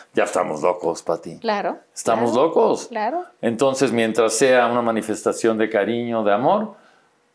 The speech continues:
Speaker 1: créanla, sea con quien sea, me vale gorro. Cuando vienen mentiras de que si no, no sé cuánto, que si tiene no sé qué, que si,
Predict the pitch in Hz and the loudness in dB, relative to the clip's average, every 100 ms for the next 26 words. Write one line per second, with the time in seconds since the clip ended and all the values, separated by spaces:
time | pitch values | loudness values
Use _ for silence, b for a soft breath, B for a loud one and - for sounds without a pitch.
0 | _ - 117 117 110 98 90 - _ _ | _ 2 4 4 4 0 -2 -6 _ _
1 | - 120 135 110 107 101 110 80 73 87 | -2 0 0 -2 -4 0 0 0 -2 0
2 | 113 120 131 160 143 104 - B B B | 2 2 4 4 2 0 -6 B B B
3 | B _ _ - 101 107 107 151 170 160 | B _ _ 0 0 2 4 4 4 2
4 | 139 135 147 147 143 143 127 113 110 101 | 0 4 6 6 6 4 0 0 0 0
5 | B B B - - 120 127 107 104 117 | B B B -6 -2 0 0 -4 -6 -2
6 | 120 120 123 - 117 135 139 - 110 98 | 0 0 0 0 2 2 0 -2 -4 -4
7 | - 117 113 110 - 104 - 113 135 139 | 0 2 2 0 -2 -6 0 2 4 2
8 | 135 110 107 95 | 0 -2 -4 -6